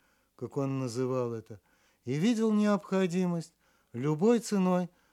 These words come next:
оборвать затянувшуюся ситуацию. Тем же чувством недовольства собой объяснял Пастернак усиленный автобиографизм своих последних вещей, где он отчитывается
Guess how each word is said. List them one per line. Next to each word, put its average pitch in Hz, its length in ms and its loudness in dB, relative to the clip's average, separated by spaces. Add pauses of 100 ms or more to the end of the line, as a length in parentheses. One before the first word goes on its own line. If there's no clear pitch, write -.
(120)
оборвать 139 1080 4
затянувшуюся 135 1200 -6
ситуацию. 113 760 -12 (680)
Тем 208 260 2
же 170 160 0
чувством 196 560 -4
недовольства 160 720 0
собой 143 560 -6 (580)
объяснял 170 640 0
Пастернак 185 760 0 (500)
усиленный 214 720 2
автобиографизм 185 1400 2 (360)
своих 143 380 0
последних 139 600 -4
вещей, 113 540 -10 (520)
где 120 260 -2
он 147 140 0
отчитывается 156 1120 -2